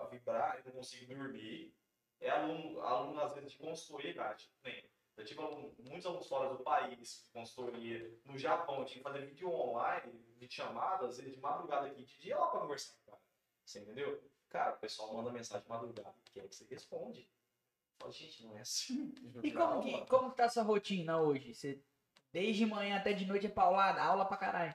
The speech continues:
Speaker 1: Eu tinha parado um pouco com os alunos presencial na academia pra poder dar uma atenção maior na, nos estudos da certificação.
Speaker 2: Aham.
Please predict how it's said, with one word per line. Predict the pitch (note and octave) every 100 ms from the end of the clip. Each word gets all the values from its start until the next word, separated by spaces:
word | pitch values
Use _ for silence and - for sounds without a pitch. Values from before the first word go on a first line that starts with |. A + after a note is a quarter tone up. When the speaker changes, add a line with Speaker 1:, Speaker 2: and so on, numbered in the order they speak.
| _
Speaker 1:
Eu | C#3 C#3+
tinha | C#3+ D3+ D#3 D#3 _ _
parado | D#3+ C3+ C3 B2+ B2+
um | B2+
pouco | B2 - - - _ _ _
com | - A#2+
os | A#2+
alunos | A#2 A#2 A#2 -
presencial | A#2+ A#2 A2+ - G#2+
na | G#2
academia | - A2 A2 A#2+ D3+ - _ _
pra | A#2+ -
poder | B2 B2 A#2+ B2
dar | B2+ B2
uma | B2
atenção | B2+ B2+ B2+
maior | B2 B2 B2 B2+
na, | B2+ B2 B2 A#2+
nos | A#2
estudos | - - A#2+
da | A#2+
certificação. | A2+ B2+ - C3 - - _ _ -
Speaker 2:
Aham. | C3 B2+